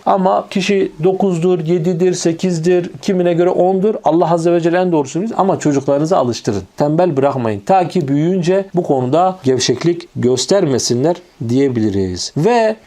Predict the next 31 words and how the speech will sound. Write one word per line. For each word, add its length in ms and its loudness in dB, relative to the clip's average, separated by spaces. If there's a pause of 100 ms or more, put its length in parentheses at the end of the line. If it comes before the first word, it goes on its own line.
sekizincisi 800 0
ise 200 0
kardeşler 600 2
Şaban 460 0
ayında 500 0
çokça 320 -2
oruç 240 0
tutmak. 320 -6 (180)
Peygamber 420 2
Aleyhisselatü 520 0
Vesselam 380 0
Şaban 520 0
ayında 720 0 (100)
çokça 380 -2
oruç 340 0
tutardı. 420 -4
Sordular 600 0
Peygamber 420 0
Aleyhisselatü 580 -2
Vesselam'a, 460 -4
"Ey 120 2
Allah'ın 360 2
Resulü, 240 -6 (180)
bu 340 0
ayda 300 2
neden 480 0
bu 80 -4
kadar 300 0
çok 180 -4 (140)
oruç 320 -2
tutuyorsun?" 460 -4